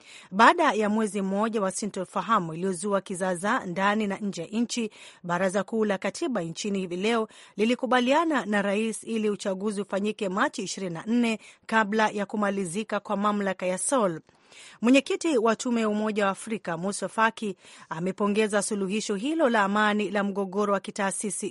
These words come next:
nchini Senegal. Gavana wa jimbo la Kaduna nchini Nigeria, Uba Sani, amewahakikishia wakazi wa mji wa Chikun kwamba hakuna mtoto hata mmoja aliyetekwa jana katika shule moja mjini humo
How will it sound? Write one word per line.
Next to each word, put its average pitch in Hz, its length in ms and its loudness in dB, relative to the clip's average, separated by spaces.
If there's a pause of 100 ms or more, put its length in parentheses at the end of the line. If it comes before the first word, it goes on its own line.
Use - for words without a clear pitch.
nchini 175 300 -6
Senegal. 190 680 -2 (2500)
Gavana 269 540 4 (100)
wa 208 240 2
jimbo 220 380 -2
la 196 180 0
Kaduna 202 560 -2
nchini 202 540 -4
Nigeria, 190 600 -2
Uba 185 260 -6
Sani, 208 440 -2 (380)
amewahakikishia 202 1000 0
wakazi 208 600 0
wa 196 180 0
mji 202 220 -4
wa 190 160 -2
Chikun 180 460 -8
kwamba 214 400 0 (280)
hakuna 294 520 0
mtoto 214 540 -4
hata 202 320 -2
mmoja 208 360 -2
aliyetekwa 190 540 -6
jana 202 380 0
katika 175 300 -6
shule 196 260 -4
moja 202 380 -2
mjini 185 300 -6
humo 214 400 -4